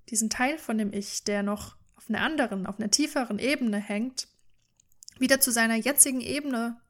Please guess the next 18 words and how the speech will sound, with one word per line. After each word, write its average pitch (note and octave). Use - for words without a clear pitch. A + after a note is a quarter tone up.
zu G#3
bringen, C4+
damit C4+
wir B3+
unser A3+
Ganzes A#3
noch B3
eine A3+
weitere B3
Ebene A3+
nach A3+
oben A#3+
gehen G#3
kann. -
Weil A#3
dieses B3+
Ich, -
was -